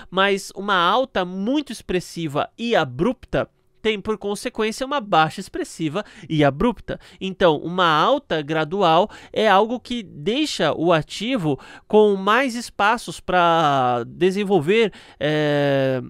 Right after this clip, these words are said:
regiões de suportes e resistências. Então, você consegue, durante uma baixa, é, analisar melhor o mercado,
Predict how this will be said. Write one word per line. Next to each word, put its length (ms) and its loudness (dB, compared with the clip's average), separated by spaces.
regiões 560 0
de 80 -4
suportes 680 0
e 80 -2
resistências. 1000 -4
Então, 340 0
você 240 -4
consegue, 720 -4
durante 400 -2
uma 140 -4
baixa, 500 0
é, 260 2
analisar 540 0
melhor 300 2
o 20 -6
mercado, 720 0